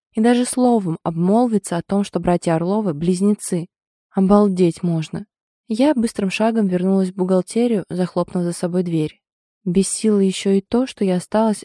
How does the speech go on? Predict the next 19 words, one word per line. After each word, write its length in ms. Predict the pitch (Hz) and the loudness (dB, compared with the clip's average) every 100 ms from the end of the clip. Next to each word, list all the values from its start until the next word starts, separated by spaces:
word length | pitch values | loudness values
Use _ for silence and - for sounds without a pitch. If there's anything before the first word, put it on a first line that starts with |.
| - | -4
без 180 | 175 | -4
желанного 580 | 170 175 175 180 180 180 | -2 -2 0 0 0 -2
кофе. 480 | - 190 170 - 180 208 _ _ _ _ | -4 -2 -2 -4 -16 -18 _ _ _ _
Плюхнулась 500 | - 277 - 247 196 | -2 -2 2 2 2
за 120 | 165 160 | 2 -4
стол 440 | - 214 240 254 _ _ - | -2 0 0 -2 _ _ -6
и 80 | |
тут 240 | 214 226 220 | -2 0 0
же 60 | 220 | -4
пришло 320 | 196 - 196 | -6 -4 -4
сообщение 640 | - 175 - 220 226 196 | -2 -6 -2 0 2 0
от 180 | - - | -2 -2
Эмилии. 580 | 208 196 180 165 160 185 _ _ _ _ _ | 0 2 2 0 -6 -10 _ _ _ _ _
«Ты 100 | - | -4
чего 240 | 190 220 247 | -2 0 0
такая 320 | 262 - 220 | 0 0 0
злая? 520 | 208 202 190 170 - _ _ _ _ | 2 0 0 -2 -8 _ _ _ _
Опять 440 | 190 - 208 - | -6 0 0 0
Лидия?» 600 | 214 226 285 285 208 185 | -2 -2 -2 -2 -4 -4